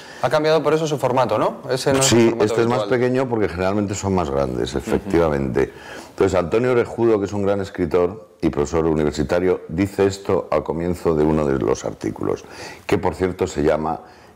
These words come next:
Speaker 2: El cadáver de la literatura y las momias que la enseñan.
Speaker 1: Ole.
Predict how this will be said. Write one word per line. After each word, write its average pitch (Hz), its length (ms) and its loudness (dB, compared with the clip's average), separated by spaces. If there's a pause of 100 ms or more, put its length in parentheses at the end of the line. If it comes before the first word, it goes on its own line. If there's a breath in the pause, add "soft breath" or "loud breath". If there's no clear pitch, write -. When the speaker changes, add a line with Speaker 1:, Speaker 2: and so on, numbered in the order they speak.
(100)
Speaker 2:
El 85 160 2
cadáver 98 380 4
de 101 100 2
la 92 100 4
literatura 78 880 0
y 73 60 -4
las 69 260 -2
momias 87 680 -2 (160)
que 64 80 -4
la 60 80 2
enseñan. 60 480 -4 (340)
Speaker 1:
Ole. 104 280 2